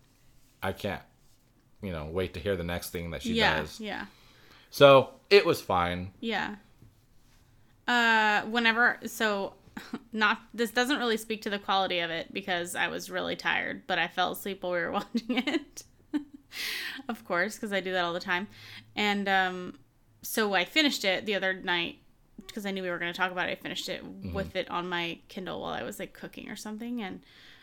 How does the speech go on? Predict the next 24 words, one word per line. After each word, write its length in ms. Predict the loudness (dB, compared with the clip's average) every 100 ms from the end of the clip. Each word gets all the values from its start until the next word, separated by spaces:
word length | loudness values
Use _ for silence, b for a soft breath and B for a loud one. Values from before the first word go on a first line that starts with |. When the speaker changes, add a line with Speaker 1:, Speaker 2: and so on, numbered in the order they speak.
| B
Speaker 2:
um, 220 | -4 -2 -2
I 60 |
did 220 | 0 2
find 160 | 4 4
myself 360 | 4 0 -2 2
laughing 300 | 0 2 -4
out 140 | -2
loud, 140 | -4 -4
like, 200 | -6 -6 -10
a 100 | -10
couple 360 | -8 -10 -10
of 120 | -12
times. 600 | -12 -12 -12 -14 -12 -16 -14
Speaker 1:
Yeah. 300 | -8 -4 -6
Speaker 2:
So. 500 | -8 -4 -4 -2 -6 -12 B B 0
Speaker 1:
I 120 | 6
will 180 | 6 6
say, 380 | 4 4 6 4
I 140 | 2
think 300 | -2 -2 -4 -4
some 240 | -2 0
of 140 | -2
her 100 | -4
jokes, 580 | -2 2 2 2 -8 -16